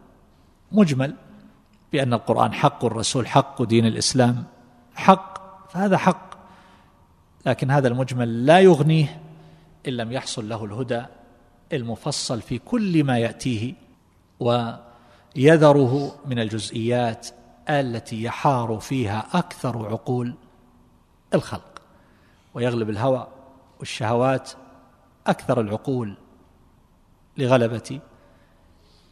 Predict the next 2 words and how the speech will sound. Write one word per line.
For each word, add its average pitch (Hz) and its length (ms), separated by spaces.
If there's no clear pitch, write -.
ذلك 120 640
عليهم. 107 380